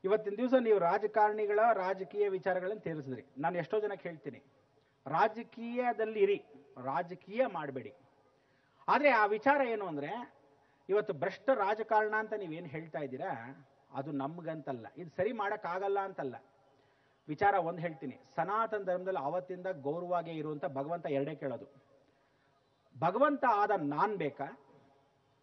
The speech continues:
ನಿಮಗೆ ವ್ಯಾಮೋಹ ಬೇಕಾ, ಈ ಜೀವನ ಅಂದ್ರೆ ವ್ಯಾಮೋಹ ಬೇಕಾ ಅಂತ ಕೇಳಿದ್ರು. ಇದಕ್ಕೆ ಒಂದು ಉದಾಹರಣೆ ಹೇಳ್ತೀನಿ ಕೇಳಿ.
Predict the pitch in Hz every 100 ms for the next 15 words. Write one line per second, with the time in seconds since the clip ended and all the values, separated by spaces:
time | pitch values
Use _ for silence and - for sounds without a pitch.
0 | _ _ _ _ _ _ _ _ _ 180
1 | 233 240 262 170 156 170 226 226 190 233
2 | 135 127 120 _ 156 208 139 185 220 208
3 | 190 185 190 127 135 147 175 160 131 120
4 | 131 - _ _ _ _ _ - 403 185
5 | 170 131 104 - - 190 196 175 156 185
6 | 190 151 131 135 123 113